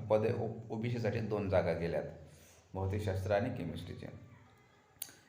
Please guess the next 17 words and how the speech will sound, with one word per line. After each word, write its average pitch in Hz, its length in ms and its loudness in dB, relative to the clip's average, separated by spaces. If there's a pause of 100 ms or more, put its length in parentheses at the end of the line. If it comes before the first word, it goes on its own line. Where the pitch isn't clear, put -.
(120)
ही 110 80 -4
सुद्धा 123 280 6
मुलाखत 120 340 4
आहे, 120 360 4
तेवीस, 113 320 0
नाही, 101 180 2
मुलाखत 117 360 6
नाही, 95 240 0
तेवीस 113 380 -4
दोन 110 220 2
फेब्रुवारीपर्यंत, 104 680 2
दोन 101 140 2
हजार 101 140 -2
पंचवीसपर्यंत 98 640 -4
हे 107 220 0
अर्ज 95 220 0
करावे. - 720 0